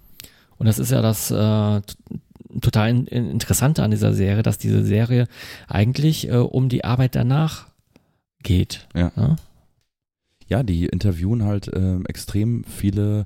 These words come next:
Speaker 2: ähm, Serienkiller, die halt auch,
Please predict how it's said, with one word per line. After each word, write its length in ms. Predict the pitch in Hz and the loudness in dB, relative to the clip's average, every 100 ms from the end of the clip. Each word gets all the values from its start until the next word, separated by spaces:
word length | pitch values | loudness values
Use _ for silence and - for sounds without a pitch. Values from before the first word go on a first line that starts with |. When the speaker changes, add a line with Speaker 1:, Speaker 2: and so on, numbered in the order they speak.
| - - - - - | -8 -20 -20 -20 -4
Speaker 2:
ähm, 560 | 90 87 87 87 85 - | -2 0 0 -2 -2 -4
Serienkiller, 1120 | 67 90 156 131 85 50 50 - 92 110 160 - _ - - 90 | -4 -2 0 -2 -4 -8 -12 -4 -2 0 -2 -10 _ -20 -8 -2
die 220 | 87 85 | 0 0
halt 400 | 90 90 - - | 0 -2 -6 -4
auch, 280 | 85 85 | -4 -4